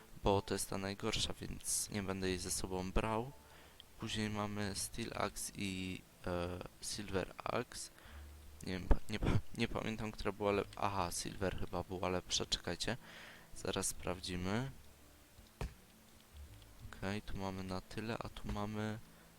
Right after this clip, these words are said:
No, to tą sobie wywalimy. Steel Axe, dobra. No i tymczasem możemy sobie jechać, wiecie po co?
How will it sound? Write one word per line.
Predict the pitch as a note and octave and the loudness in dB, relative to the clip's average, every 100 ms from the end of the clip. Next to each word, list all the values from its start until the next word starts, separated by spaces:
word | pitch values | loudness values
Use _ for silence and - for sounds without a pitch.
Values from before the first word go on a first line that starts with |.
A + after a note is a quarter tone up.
| - | -4
No, | F#2+ F2+ F#2+ - - - - | 0 0 0 -10 -14 -14 -6
to | G#2 F#2 F2+ - | 0 2 0 -2
tą | - G2+ | -2 -2
sobie | - F#2 | -2 -2
wywalimy. | F#2+ G2 F#2+ F#2 F#2 G2 A#2 C3+ C3+ | -2 0 2 2 0 0 0 0 -4
Steel | - - - G2 F#2+ - | -10 -12 -6 -2 -2 -2
Axe, | G2+ G#2 A#2+ - - | -2 -2 -2 -8 -4
dobra. | F2+ - - - - - - - - - - - - - - - - - - - B2+ | -2 0 -2 -2 -4 -8 -12 -12 -10 -10 -10 -10 -10 -12 -12 -16 -18 -20 -20 -14 -6
No | C3+ | -4
i | C3 A2+ A2+ A#2 | -2 -2 -4 -8
tymczasem | - G2 F#2+ G#2 - A2+ G2+ | -8 -6 -6 -6 -6 -6 -6
możemy | G2 F#2+ G#2 | -6 -6 -6
sobie | - - F#2+ F#2+ G#2+ - - - - - G2 | -8 -8 -8 -6 -8 -14 -16 -16 -16 -12 -6
jechać, | F#2+ F#2 F#2 G#2 - - - - - - F#2+ | -6 -4 -4 -4 -4 -6 -8 -12 -14 -12 -6
wiecie | - F#2+ | -4 -4
po | - F#2 | -6 -6
co? | - A#2 | -4 -4